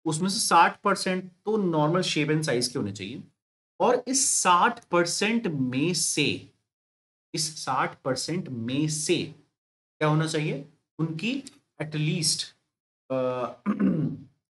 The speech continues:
उनकी, अ, जो, अ, अ, motility है वो बहुत ज़्यादा होनी चाहिए, ठीक है। तो shape और size और motility वाला जो point है,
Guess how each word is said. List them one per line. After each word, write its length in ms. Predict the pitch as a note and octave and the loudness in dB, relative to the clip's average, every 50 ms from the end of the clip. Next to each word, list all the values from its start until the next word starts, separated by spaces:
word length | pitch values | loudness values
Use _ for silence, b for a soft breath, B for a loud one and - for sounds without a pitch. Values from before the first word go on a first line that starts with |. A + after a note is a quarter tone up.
| _ _ _ _ _ _ _ _ _ - | _ _ _ _ _ _ _ _ _ -2
उनकी, 460 | C#3+ D3 D3 C3 C#3 D3+ D#3 D3+ C3 | 0 0 2 2 2 2 4 4 2
अ, 140 | C3 C3 A#2+ | 2 0 0
जो, 420 | A#2 A2 C3 C3 C3 B2+ B2 A#2 | 0 0 0 0 2 2 0 0
अ, 500 | G2+ - - A2+ A2+ G#2+ G#2 G2+ G2+ G2 F#2+ F#2+ - - - _ _ _ _ _ _ _ F2+ | -2 -4 -6 -6 -4 -4 -4 -4 -4 -6 -6 -8 -10 -14 -18 _ _ _ _ _ _ _ -12
अ, 240 | F2+ F2+ F#2 F#2 F2 - _ _ _ C3+ | -10 -10 -10 -12 -14 -16 _ _ _ 0
motility 500 | C#3+ D#3+ E3 E3+ G3 F#3+ F3 D3+ C3 A2 | 2 4 4 4 2 0 0 -2 -2 -4
है 260 | F#2+ D#2 D2+ - _ _ _ _ _ _ _ _ _ F#3+ | -4 -6 -8 -12 _ _ _ _ _ _ _ _ _ -2
वो 460 | G#3 G#3 G#3 F#3+ E3+ C#3 B2 - - D3+ | 0 2 2 2 2 0 -2 -6 -12 -8
बहुत 280 | C3+ C3+ C#3 C#3 B2 | -4 -4 -2 -2 -2
ज़्यादा 200 | - A2 F#2 F#2+ | -2 -4 -4 -4
होनी 180 | F2+ F2 F2 F2+ | -6 -8 -8 -10
चाहिए, 220 | F2+ - - - _ _ _ _ _ _ _ _ _ _ _ _ | -12 -14 -16 -20 _ _ _ _ _ _ _ _ _ _ _ _
ठीक 100 | - D#3+ | -4 -4
है। 80 | - - _ _ _ | -4 -6 _ _ _
तो 60 | E3+ | -6
shape 380 | E3 - - - E3 F3 F3 F#3+ | -4 -2 0 0 0 0 0 0
और 120 | G3 F#3+ | 0 0
size 420 | F#3+ - F3 D#3 D#3 D#3+ E3 D#3+ D#3 | 0 0 0 0 0 0 -2 -4 -6
और 180 | D#3 C#3+ D3+ | -6 -4 -2
motility 840 | D#3 D3+ D3 C#3 C#3 C#3 C#3 E3+ D#3+ D#3+ D#3+ D#3 D#3+ D#3+ D#3+ D#3 - - _ _ _ _ _ _ _ - | 0 0 0 0 0 -2 -2 -2 -2 -4 -4 -6 -6 -8 -8 -10 -14 -18 _ _ _ _ _ _ _ -2
वाला 180 | C#3 C#3+ C#3+ C#3 | 0 2 2 2
जो 140 | D3 D#3 | 0 -2
point 360 | D3+ D3+ C#3+ C3+ C3+ C3+ C3+ C#3 | -4 -2 -2 0 0 0 0 -2
है, 180 | - - - | -4 -6 -6